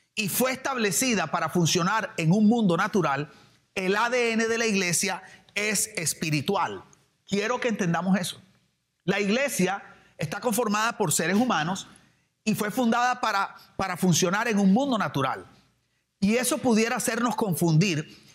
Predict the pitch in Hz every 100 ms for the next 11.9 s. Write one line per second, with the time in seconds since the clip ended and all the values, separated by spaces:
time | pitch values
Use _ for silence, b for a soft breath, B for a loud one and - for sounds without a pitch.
0 | _ - 240 - 214 233 262 269 240 254
1 | 208 180 180 - 202 190 180 196 226 214
2 | - 165 170 - 196 202 - - 185 170
3 | 190 196 190 165 190 180 143 160 165 156
4 | 156 160 185 185 196 - 175 175 202 180
5 | 131 110 - - 139 160 196 - B B
6 | - 208 196 190 190 233 254 247 170 170
7 | - B B 196 - 226 214 220 220 214
8 | 220 214 226 214 202 220 214 196 240 247
9 | 196 240 240 202 220 - 175 175 196 220
10 | 185 202 208 247 233 247 233 233 202 180
11 | 196 - B B B 196 185 180